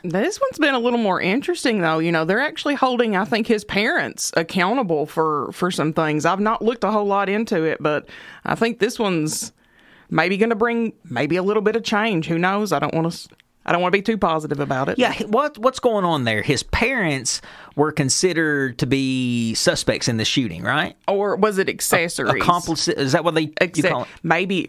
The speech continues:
Speaker 1: if you're on, maybe somebody on the show there could help me right now.
Speaker 2: It's called an accessory or an accomplice?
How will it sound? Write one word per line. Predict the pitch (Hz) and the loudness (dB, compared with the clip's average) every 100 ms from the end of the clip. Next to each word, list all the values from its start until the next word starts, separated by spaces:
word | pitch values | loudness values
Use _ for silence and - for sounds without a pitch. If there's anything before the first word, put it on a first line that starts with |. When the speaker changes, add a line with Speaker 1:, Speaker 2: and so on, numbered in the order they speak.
| - | -6
Speaker 1:
if | - | -4
you're | 156 151 143 | 0 0 0
on, | 120 - - | -2 -10 -14
maybe | 123 127 135 | -10 -10 -8
somebody | 131 135 135 | -6 -4 -4
on | 131 | -4
the | 120 | -6
show | 151 | -6
there | 156 - 139 | -4 -4 -6
could | 139 | -4
help | 156 165 | -4 -2
me | 135 | -4
right | 139 - | -6 -6
now. | 139 127 - | -6 -8 -6
Speaker 2:
It's | 135 | -2
called | - 131 127 | 0 0 0
an | 113 | -2
accessory | 104 - 135 - 143 139 | -2 0 0 0 0 2
or | 117 | 0
an | 101 | 0
accomplice? | 104 - 135 160 143 | 0 0 0 0 0